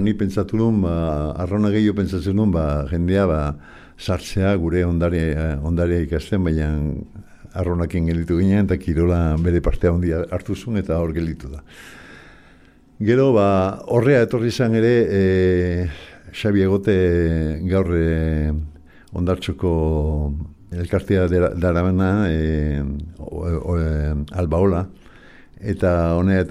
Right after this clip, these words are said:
hone etorri izan, ba, hiru, Hondarribian bizi izan gara hartan, eta hone etorri izan, eta gurekin arraunean gaitu izan ere bai, eta ura bai, eh, claro, interesa markatzen ziola, eh, ondareari eta barre, eta biek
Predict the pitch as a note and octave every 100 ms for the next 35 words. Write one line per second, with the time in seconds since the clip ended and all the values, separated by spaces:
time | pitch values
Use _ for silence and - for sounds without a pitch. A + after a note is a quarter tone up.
0 | G2 G#2 G2+ G2 F#2 A#2+ A2 F2+ F2 E2+
1 | D#2+ D#2+ D#2 D2+ D2 C#2+ F2 G2 - G2
2 | F#2+ F#2 F2+ F2 D#2 - G2 F#2 F2+ F2+
3 | A#2 A2 F#2 E2+ D2+ D2+ C#2+ D2 F2 F2+
4 | F2 D#2+ - G#2+ F#2 E2 F2 F2+ F2 E2
5 | E2+ E2 D2+ D#2 D#2 F2+ F2+ G#2+ C3 C3
6 | C3 - - - - - - - - -
7 | G#2+ G#2+ G2 F#2+ F#2 F#2 F2+ F2 - G#2+
8 | A#2 G#2+ G#2+ F2+ E2+ D#2+ D2+ D2+ D2+ -
9 | F#2 D#2+ F2 F#2 F2+ G#2 F2+ E2+ - F#2
10 | - F2 G#2 F2 D#2+ D#2+ E2+ E2+ F2 G2
11 | F2+ D#2+ D#2 D2+ D#2+ D#2 G2 G2+ G2